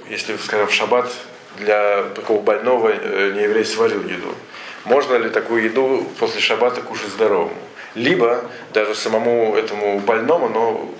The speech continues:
уже после шаббата, когда он может достать, соответственно, ну, либо сам сварить, либо достать, э, еду, которая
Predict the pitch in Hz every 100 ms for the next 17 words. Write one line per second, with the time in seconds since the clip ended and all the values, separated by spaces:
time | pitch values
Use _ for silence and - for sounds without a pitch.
0 | - - 95 107 113 117 117 113 110 139
1 | 123 101 104 123 - 120 107 98 - 113
2 | - - 104 - 98 107 98 101 127 151
3 | 143 123 120 113 107 113 101 95 110 110
4 | - 95 95 95 95 98 104 98 101 98
5 | 95